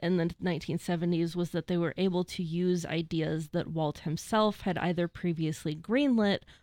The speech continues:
or had expressed some interest in developing before he died.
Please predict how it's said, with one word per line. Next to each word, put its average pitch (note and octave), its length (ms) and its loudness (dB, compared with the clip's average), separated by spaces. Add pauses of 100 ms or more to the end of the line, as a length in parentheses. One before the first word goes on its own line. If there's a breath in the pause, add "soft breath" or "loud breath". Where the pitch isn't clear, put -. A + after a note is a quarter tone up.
(120 soft breath)
or F#3+ 280 6
had F3+ 220 2
expressed - 640 -2
some D#3+ 380 2
interest F3 500 0
in D#3 120 0
developing D#3 760 -2 (140)
before - 320 -4
he E3+ 140 -10
died. - 380 -8